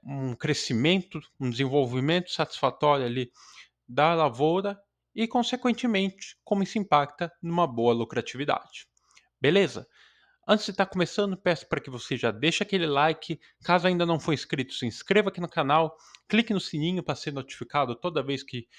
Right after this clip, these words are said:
a gente lança vídeo, as lives. E, além disso, deixe um comentário aqui embaixo.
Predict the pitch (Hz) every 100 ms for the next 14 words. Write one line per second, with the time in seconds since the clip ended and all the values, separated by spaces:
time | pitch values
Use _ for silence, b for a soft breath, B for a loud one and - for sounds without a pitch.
0 | B B B - 131 - 120 107 113 104
1 | 156 175 156 127 110 104 - 131 156 160
2 | 151 - _ _ _ _ _ 233 233 -
3 | _ - - 233 240 180 190 - 208 _
4 | 143 151 175 175 175 165 117 120 - 160
5 | 117 - -